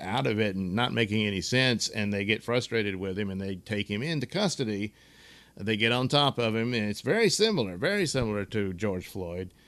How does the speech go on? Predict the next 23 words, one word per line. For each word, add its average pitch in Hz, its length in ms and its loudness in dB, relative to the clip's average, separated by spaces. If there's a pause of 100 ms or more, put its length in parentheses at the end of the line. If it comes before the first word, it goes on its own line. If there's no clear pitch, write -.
(240)
And 110 200 -2
he 110 200 0
starts, - 500 -10
"I 80 120 -6
can't 95 320 -8
breathe." 117 380 2
Of 104 60 -8
course, 104 240 -4
that, 101 300 -6
what 104 180 -4
do 110 60 2
they 120 200 2
hear 131 260 4
every 107 340 0
time 117 260 0
they 117 120 2
arrest 123 260 2
somebody 98 380 -2
is, 92 120 -4
"I 95 100 -2
can't 90 320 -8
breathe." 87 260 -8
So 110 300 0